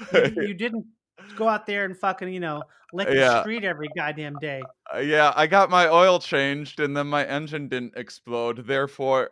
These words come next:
Speaker 2: oil
Speaker 1: <laughs>
Speaker 2: changes are, are a
Speaker 1: Oh my
Speaker 2: scam.
Speaker 1: God.
Speaker 2: <laughs>
Speaker 1: That's such fucking, like, class-, that's like,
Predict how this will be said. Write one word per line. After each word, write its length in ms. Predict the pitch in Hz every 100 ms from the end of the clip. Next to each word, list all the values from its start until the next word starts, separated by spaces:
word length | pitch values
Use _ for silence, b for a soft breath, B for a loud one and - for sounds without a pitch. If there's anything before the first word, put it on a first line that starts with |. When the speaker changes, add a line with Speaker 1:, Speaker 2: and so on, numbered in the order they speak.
| -
Speaker 2:
oil 320 | 131 131 135
Speaker 1:
<laughs> 120 | 135 -
Speaker 2:
changes 540 | 127 127 131 131 - 127
are, 360 | 143 143 143 151 -
are 220 | 139 151 139
a 80 | 143
Speaker 1:
Oh 240 | 349 - -
my 100 | 262
Speaker 2:
scam. 340 | - 240 277 -
Speaker 1:
God. 540 | 403 392 320 330 349 - -
Speaker 2:
<laughs> 500 | 196 185 202 165 147 320
Speaker 1:
That's 260 | 330 - - - 294
such 280 | 294 294
fucking, 400 | - 302 285 277
like, 240 | 247 233 233
class-, 400 | - 226 233 233
that's 220 | 247 247
like, 200 | 285